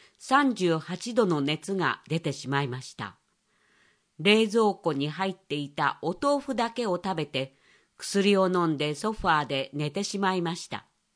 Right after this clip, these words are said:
頭に乗せた氷が気持ちよく、二時間ほど眠って目が覚めたら、二年生の娘がベランダで自分の上履きを洗って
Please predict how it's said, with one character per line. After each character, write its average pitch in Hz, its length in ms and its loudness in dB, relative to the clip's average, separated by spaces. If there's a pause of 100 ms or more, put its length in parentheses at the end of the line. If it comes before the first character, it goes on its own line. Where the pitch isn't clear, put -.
(1120)
頭 226 440 2
に 180 140 2
乗 165 160 2
せ 208 140 -4
た 196 180 0
氷 190 380 0
が 185 140 0
気 190 180 -8
持 214 160 0
ち 220 200 -4
よ 202 120 2
く、 147 280 -8 (400)
二 208 160 2
時 285 200 0
間 214 300 4
ほ 196 160 -2
ど 175 120 2
眠 170 320 0
っ - 20 -4
て - 440 -4
目 214 180 0
が 208 140 0
覚 214 200 -6
め 185 160 0
た 123 160 -8
ら、 113 160 -12 (640)
二 185 120 2
年 254 240 2
生 185 240 2
の 175 140 2
娘 175 460 -2
が 143 340 -2
ベ 147 160 0
ラ 226 180 2
ン 240 100 -2
ダ 226 120 -2
で 214 140 -2
自 175 160 -4
分 254 280 0
の 240 220 0
上 202 220 2
履 214 180 2
き 202 160 -2
を 180 140 4
洗 175 180 2
っ 185 80 -10
て 170 320 -6